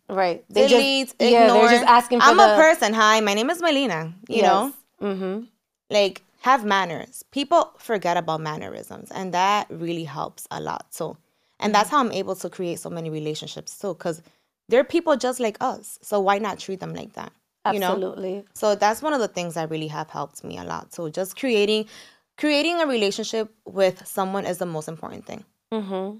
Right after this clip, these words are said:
Speaker 2: before anything. And then you go from there.
Speaker 1: Yeah. And I think that's what's so dope about you is
Speaker 2: Yeah.
Speaker 1: that the people that you have worked with and the people and the influencers and the celebrities that wear your stuff, like, you really genuinely have a,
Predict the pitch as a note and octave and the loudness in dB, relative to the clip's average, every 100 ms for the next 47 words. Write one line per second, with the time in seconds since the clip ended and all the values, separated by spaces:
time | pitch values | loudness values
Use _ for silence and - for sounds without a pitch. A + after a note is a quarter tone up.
0 | - F#3 F#3+ F3+ E3 D#3 - - - _ | -8 -4 -2 -2 -4 -10 -14 -18 -18 _
1 | _ A3 A3+ A#3 A#3 A#3 A3 G3 F3 - | _ -2 0 -2 -4 -6 -8 -10 -12 -14
2 | - G3 F#3+ F#3+ G#3+ A#3+ A#3+ D4 C#4 C#4 | -8 -2 -2 -2 0 0 2 2 2 0
3 | A#3+ - F3+ F3 F3 E3+ E3 F3+ E3+ F3 | -6 -4 -4 -4 -2 -4 -4 -4 -4 -4
4 | F#3 F#3 F3 F#3 F#3 F3 F3 - _ _ | -6 -6 -6 0 0 0 -2 -10 _ _
5 | _ - F#3+ G3 G3 A3+ A3 A#3+ G3+ F#3 | _ -6 0 0 0 -6 -2 2 2 2
6 | F#3 F3+ - E3+ F#3 F3+ D#3+ F3 E3+ - | -2 -6 0 4 4 2 -4 -4 -4 -6
7 | G#3 G#3 A3+ A3 _ _ _ G3+ F#3+ F3+ | -6 -4 -6 -10 _ _ _ -4 -4 -4
8 | - G#3 G3 G3+ G3 G3 F#3+ G#3 A3+ G#3+ | -8 -8 -4 -2 -2 -2 -4 -2 0 0
9 | G#3 G#3 F#3 F#3 E3+ F3+ F3 F3+ F#3+ F#3 | 0 -2 -6 -6 -6 -4 -2 -2 -4 -2
10 | F3+ F3+ F3+ - F3+ F3+ D#3+ A#3 B3 F#3+ | 0 0 -2 -4 -4 -4 -4 -4 -2 0
11 | B3+ C4 G#3+ D#3 A#3 A3+ G#3+ G#3+ G3+ G3+ | 0 0 -2 0 2 2 2 2 0 2
12 | G#3 G#3+ | 2 2